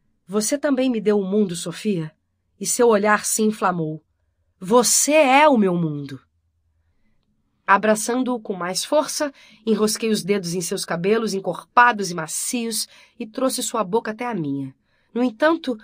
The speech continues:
ele me deteve com delicadeza. "Espere, preciso lhe mostrar uma coisa."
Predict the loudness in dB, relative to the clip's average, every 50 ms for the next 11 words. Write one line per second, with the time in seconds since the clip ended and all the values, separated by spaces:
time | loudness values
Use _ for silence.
0 | _ _ _ _ -2 0 2 2 4 4 4 4 2 0 0 0 -2 -2 -2 -4
1 | -6 -6 -4 -4 -2 -2 -2 -2 -4 -4 -6 -6 -6 -6 -6 -6 -8 -8 -10 _
2 | _ _ _ _ _ _ _ _ _ -8 -8 -6 -4 -2 -4 -4 -6 -10 _ _
3 | _ _ _ -6 -4 -2 -2 -2 -4 -4 -4 -2 -2 -2 -2 -4 -4 -2 -2 -2
4 | -2 -2 -4 -6 -6 -8 -10 -8 -8 -8 -10 -10